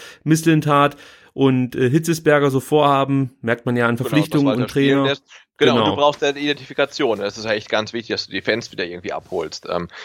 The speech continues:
Speaker 2: und
Speaker 1: Genau.
Speaker 2: da, äh, bieten sich natürlich Leute mit dann dem, ähm, eigentlich unsäglichen Stallgeruch,
Speaker 1: Ja.
Speaker 2: ähm, bieten sich schon an, wenn, wenn, wenn sie halt dann auch irgendwie das spielerisch das mitbringen, was du spielen willst, gar keine Frage.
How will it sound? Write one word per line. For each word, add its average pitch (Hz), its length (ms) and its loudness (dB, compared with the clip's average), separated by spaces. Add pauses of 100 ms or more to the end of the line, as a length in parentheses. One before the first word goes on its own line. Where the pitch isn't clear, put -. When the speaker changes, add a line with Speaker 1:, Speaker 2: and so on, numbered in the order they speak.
Speaker 2:
und 151 140 2
Speaker 1:
Genau. 135 140 4
Speaker 2:
da, 117 160 2
äh, 143 100 -4
bieten 127 300 -12
sich 123 140 -6
natürlich 113 360 0
Leute 135 320 2
mit 110 260 0
dann 110 200 2
dem, 104 240 -2 (320)
ähm, 101 340 0
eigentlich 117 400 -2
unsäglichen 135 600 0
Stallgeruch, 135 760 0
Speaker 1:
Ja. 180 220 4
Speaker 2:
ähm, 113 80 -6 (280)
bieten 135 400 -10
sich 135 220 -4
schon 127 220 2
an, 127 340 0
wenn, 117 220 0
wenn, 113 180 0
wenn 113 160 -4
sie 113 140 -4
halt 110 160 0
dann 110 160 0
auch 107 160 -2
irgendwie 107 340 -8
das 110 160 -4
spielerisch 113 400 -2
das 107 220 0
mitbringen, 113 320 -2
was 110 140 0
du 127 60 -4
spielen 127 300 2
willst, 120 220 2
gar - 100 -4
keine 107 200 -6
Frage. - 360 -8